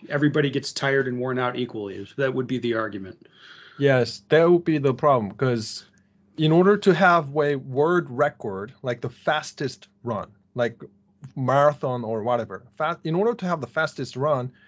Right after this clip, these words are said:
Speaker 2: the conservation of energy is extremely important to have the most, you know, pushing the human bar of the athletic ability.
Speaker 1: Mm-hmm.
Speaker 2: And pasting, resetting,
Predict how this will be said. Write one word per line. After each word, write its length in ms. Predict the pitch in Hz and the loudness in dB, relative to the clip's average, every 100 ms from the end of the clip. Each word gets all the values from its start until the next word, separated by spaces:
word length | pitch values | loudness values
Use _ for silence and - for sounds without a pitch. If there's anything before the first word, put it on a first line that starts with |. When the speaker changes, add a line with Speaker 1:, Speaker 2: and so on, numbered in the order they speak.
| _ _ - | _ _ -10
Speaker 2:
the 80 | 135 | -6
conservation 720 | 156 147 165 160 190 - 180 | -4 -2 -2 0 0 0 0
of 180 | 143 135 | 0 0
energy 440 | 143 165 147 135 | 0 0 0 -2
is 100 | 123 | -4
extremely 480 | 117 - 147 135 123 | -4 -6 -4 -2 0
important 520 | 117 120 170 131 113 | -2 0 2 2 -2
to 200 | - 131 123 | -4 -4 -2
have 420 | 135 131 131 123 | 0 2 0 -2
the 100 | 117 | -2
most, 460 | 120 135 139 - - _ _ - | 2 4 2 -2 -20 _ _ -6
you 120 | 131 | 0
know, 200 | 127 117 135 131 | 2 0 -4 0
pushing 340 | 190 180 196 147 | 2 4 2 2
the 80 | |
human 380 | 131 143 139 120 | 0 -2 -4 -4
bar 440 | 104 104 120 196 - _ - | -2 0 2 0 -6 _ -2
of 180 | 120 113 | -2 0
the 180 | 110 104 | -2 -2
athletic 400 | 117 - 117 104 - _ | -4 -2 -2 -4 -8 _
ability. 440 | 107 101 101 127 214 - _ _ _ _ _ | -8 -4 -2 -2 -4 -10 _ _ _ _ _
Speaker 1:
Mm-hmm. 120 | - 131 | -4 0
Speaker 2:
And 140 | 135 | 0
pasting, 640 | 185 202 - 196 190 185 170 | 2 0 2 4 4 2 0
resetting, 720 | 135 151 175 165 160 156 156 | -2 -2 0 0 0 -2 -6